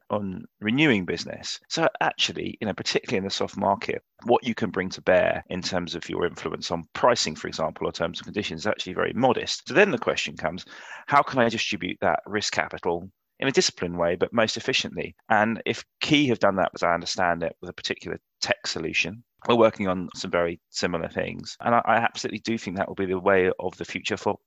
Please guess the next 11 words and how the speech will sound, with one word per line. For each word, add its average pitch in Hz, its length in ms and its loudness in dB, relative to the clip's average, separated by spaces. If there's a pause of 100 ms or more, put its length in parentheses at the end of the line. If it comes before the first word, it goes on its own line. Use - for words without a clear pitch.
(120)
part - 440 2
of 104 60 -6
the 98 100 2
business 90 600 -4
with 87 240 -6
very 123 580 2
strict - 840 -2 (140)
underwriting 87 800 2
appetites, - 800 -6 (140)
well 104 180 6
articulated, 82 880 -2